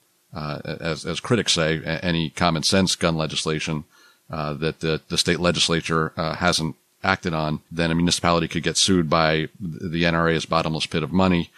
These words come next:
uh, and, and end up, you know, having to foot the cost. The taxpayers have to end up, uh, footing the cost.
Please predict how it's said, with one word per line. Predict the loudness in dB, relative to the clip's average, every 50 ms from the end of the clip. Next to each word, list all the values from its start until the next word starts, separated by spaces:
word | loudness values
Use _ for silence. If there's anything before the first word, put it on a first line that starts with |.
| -20 -20 -20 -20 _ _ _ -8
uh, | -6 -4 -2 -2 -2 -4
and, | -4 -4 -4 -4 -4
and | -4 -4 -2 -2 -2 -4 -6 -8 -10 -12 -14 -14 -16 _ -4
end | -2 -2 0 0 0
up, | 0 -2 -2 -6 _ _ _ _ _
you | -4 -4
know, | -2 -2
having | -2 -2 -2 -4 -8
to | -8
foot | -6 -6 -6 -6
the | -8 -6
cost. | -4 -2 -2 -2 -2 -4
The | -6 -6
taxpayers | -4 -4 -4 -4 -4 -4 -6 -6 -6 -6
have | -8 -8 -8 -8
to | -6 -6
end | -6 -6
up, | -8 -12 -16 _ -12
uh, | -12 -12
footing | -6 -4 -4 -4 -4 -6
the | -4
cost. | 0 2 2 2 0 -2